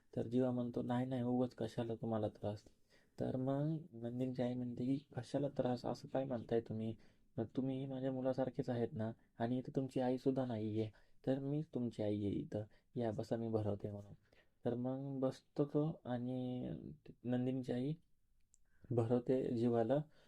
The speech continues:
आणि तो खायला चालू करतो. तर हे नंदिनीवरून बघत असते आणि, अ, सगळा इथला थोडासा इमोशनल सीन दाखवला आहे. खात राहा, मग तो खातो, मग बहुतेक सगळं खाऊनच टाकणार त्यानंतर. त्यानंतर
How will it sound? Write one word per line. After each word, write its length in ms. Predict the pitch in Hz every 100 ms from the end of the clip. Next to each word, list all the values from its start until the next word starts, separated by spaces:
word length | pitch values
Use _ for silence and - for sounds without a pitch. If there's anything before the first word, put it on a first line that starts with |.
| _ 127
आणि 180 | 123 127
तो 120 | 135
खायला 220 | 135 123 120
चालू 260 | 120 113
करतो. 400 | 107 107 107 101 - - - - - - 120
तर 120 | 139 139
हे 200 | 143 143
नंदिनीवरून 680 | 139 135 135 135 135 131
बघत 260 | 131 131 135
असते 340 | 131 - -
आणि, 500 | 151 131 135 139 143 -
अ, 40 | 127 123 -
सगळा 240 | 127 131 135
इथला 280 | 135 143 143
थोडासा 300 | - 120 131
इमोशनल 440 | 139 131 123 - 127
सीन 240 | - 113
दाखवला 380 | 107 104 110 107
आहे. 80 | 104 - - _ -
खात 300 | 131 - -
राहा, 180 | 113
मग 240 | 113 127 139 139
तो 80 | -
खातो, 260 | 143 143
मग 200 | 143 147 - -
बहुतेक 440 | - 127 127 147
सगळं 260 | - 139 143 -
खाऊनच 340 | 139 135 131
टाकणार 300 | 117 113 - 104
त्यानंतर. 440 | 110 - 160 - 113 - _ _ 127
त्यानंतर 580 | 131 135 131 147 151